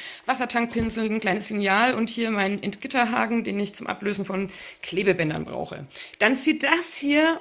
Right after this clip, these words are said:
unglaublich unaufgeräumt aus, aber es ist durchorganisiert. Okay, der Aschenbecher, ne, liegt an den Zigaretten von vorhin,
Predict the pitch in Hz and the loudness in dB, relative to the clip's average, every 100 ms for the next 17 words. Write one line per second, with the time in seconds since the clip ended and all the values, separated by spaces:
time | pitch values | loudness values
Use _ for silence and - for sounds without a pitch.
0 | - 339 359 349 349 277 254 262 247 247 | 0 8 10 10 6 4 4 4 2 0
1 | - - 262 175 170 - 175 180 - 175 | -4 0 0 2 0 -2 -2 -2 -2 -4
2 | 175 - - 170 185 185 285 285 - _ | -4 -10 -8 -4 -2 -2 -4 -4 -6 _
3 | _ 254 254 - 175 175 175 170 175 - | _ -2 -2 0 -2 0 -2 -2 -6 -8
4 | - - - - 254 202 - 254 254 233 | -16 -18 -14 0 2 2 2 0 2 2
5 | 233 240 240 - - - - - 214 240 | 6 6 4 0 -16 -16 -16 -10 -2 0
6 | 277 233 240 - 202 190 196 165 170 165 | 2 0 0 0 -2 -2 -4 -2 -2 -2
7 | 170 160 208 254 294 | -4 -2 2 4 4